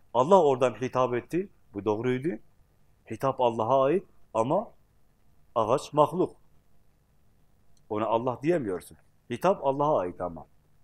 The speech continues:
Allah'ın isimlerini, Esmaül Hüsna'yı kendi üzerimizden tanıyacağız. Biri işte Allah zatıyla, sıfatıyla tecelli etti.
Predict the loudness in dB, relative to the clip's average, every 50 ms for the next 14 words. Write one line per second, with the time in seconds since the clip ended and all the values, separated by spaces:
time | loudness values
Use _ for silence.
0 | _ _ _ _ -20 _ _ -20 -20 _ _ _ -20 -20 -20 _ _ _ _ _
1 | _ _ _ _ -2 -2 0 2 2 2 2 2 -2 -4 -6 -8 -8 -6 -6 -4
2 | 0 0 0 0 -2 -4 -4 -6 -6 -6 -6 -8 -6 -2 0 0 0 0 -2 -2
3 | -4 -6 -6 -6 -4 -2 -2 -2 -2 -4 -8 -10 -14 _ _ _ -20 _ _ _
4 | _ -20 -20 -20 -20 -20 -20 _ _ _ -2 -2 -2 0 -2 -4 -4 -4 -2 0
5 | 2 2 2 0 -2 -4 -2 -2 -4 -2 -2 -2 0 2 2 0 2 0 -4 -4
6 | -4 -8 -14 -16 _ _ _ _ _ _ _ _ _ _ _ _ _ -20 -20 _
7 | _ _ _ _ _ _ _ -20 -20 -20 -20 _ _ _ -20 _ _ _ _ -8
8 | -2 -2 0 0 0 -2 -2 -6 _ _ -20 -20 _ -12 -10 -10 -4 -6 -4 -2
9 | 0 0 2 0 0 2 2 2 2 2 0 0 0 0 -2 -4 0 0 0 0
10 | 0 -2 -2 -2 -4 -6 0 0 -2 0 0 0 0 0 0 -2 -6 -6 -6 -6
11 | -8